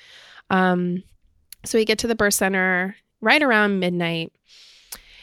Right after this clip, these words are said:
And I remember it was just totally, I was just totally at that point where,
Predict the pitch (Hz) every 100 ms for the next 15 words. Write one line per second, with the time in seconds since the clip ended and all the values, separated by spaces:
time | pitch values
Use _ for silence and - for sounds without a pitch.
0 | - 220 220 233 233 220 220 262 - 254
1 | 233 233 208 208 190 190 196 - 233 214
2 | 190 - 190 175 196 175 170 170 170